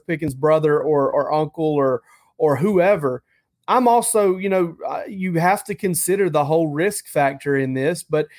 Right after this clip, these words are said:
at the same time, when you're cleared, you're cleared. And, and, you know, a lot of times these things heal up stronger,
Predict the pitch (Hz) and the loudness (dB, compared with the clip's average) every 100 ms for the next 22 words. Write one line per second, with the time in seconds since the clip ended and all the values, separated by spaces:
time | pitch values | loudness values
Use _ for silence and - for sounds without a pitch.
0 | - _ 165 160 156 175 175 175 202 226 | -20 _ -6 -4 -2 0 0 0 0 2
1 | 170 160 160 - 165 185 180 185 - 180 | 2 0 -2 -2 0 0 -2 -6 -4 -2
2 | 220 - - - 160 151 151 156 147 151 | -2 -4 -12 -6 -2 0 -2 -2 0 0
3 | 151 143 143 165 - 165 147 151 165 - | 0 2 2 2 0 -2 0 -4 -6 -4
4 | 170 156 - 160 165 147 170 156 - 165 | -4 -6 -6 -2 0 2 2 0 -4 0
5 | 196 156 143 | 0 0 -2